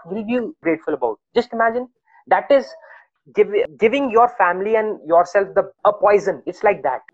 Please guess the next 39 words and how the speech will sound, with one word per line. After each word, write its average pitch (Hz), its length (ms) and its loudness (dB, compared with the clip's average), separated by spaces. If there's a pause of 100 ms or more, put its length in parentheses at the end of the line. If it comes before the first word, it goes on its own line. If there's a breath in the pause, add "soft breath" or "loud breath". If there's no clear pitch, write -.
If 185 160 -2
you're 208 180 2
not 202 220 2
working 190 360 2
and 190 120 0
you're 190 100 4
just 185 220 -4
being 180 160 -6
grateful 151 380 -4
and 160 120 -6
satisfied, 135 480 -6 (200)
why? 185 240 -2 (200)
See, 285 240 0 (340)
we 285 340 0
think 269 340 0 (460)
our 220 340 2
natural 208 680 0 (420)
way 185 200 6
is 202 260 -2
to 220 140 -6
just 208 220 -4
be 214 100 -10
satisfied. 175 680 0
And - 140 0
no, 180 200 2
no, 262 120 2
no. 220 300 -2
God 208 280 4
wants 214 260 0
us 247 180 -6
to 247 180 -6
grow. 240 520 4 (120)
See, 262 300 -2 (120)
what 240 340 2
will 294 120 -2
benefit 233 440 -2
this 240 280 0
universe 190 440 0
more? 139 260 -8